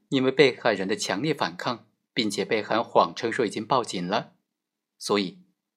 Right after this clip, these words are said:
这种行为也是足以来制止他的犯罪的意图的。当然，也有的观点说刘某的行为属于犯罪中止，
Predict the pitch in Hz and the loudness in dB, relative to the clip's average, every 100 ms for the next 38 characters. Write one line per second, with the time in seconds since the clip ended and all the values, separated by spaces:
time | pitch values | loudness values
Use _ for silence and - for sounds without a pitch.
0 | - 175 117 - 98 101 101 - _ _ | -2 0 0 -2 0 0 -2 -10 _ _
1 | - 113 101 90 - - 165 - - - | -6 2 2 2 -2 0 -2 -2 -14 -6
2 | 120 185 165 95 85 - _ - 101 98 | 0 0 0 -4 -10 -16 _ -2 2 2
3 | 113 - 180 131 - 95 85 - 104 104 | 0 -2 -2 -4 -4 -6 -6 -4 -2 -4
4 | 90 131 113 107 131 135 - - 92 92 | -4 -6 -6 -8 -8 -8 -8 -8 -6 -6
5 | - _ _ _ _ _ _ _ _ - | -10 _ _ _ _ _ _ _ _ 0
6 | 151 127 120 113 127 95 104 131 139 95 | 2 2 0 2 4 2 -2 -2 -4 -6
7 | 113 104 101 131 92 85 98 - 101 107 | -2 -2 -2 -2 -2 -2 -6 -4 -2 0
8 | - 104 104 123 113 107 151 180 104 90 | 0 0 0 -2 -2 -2 0 0 -2 -4
9 | - | -8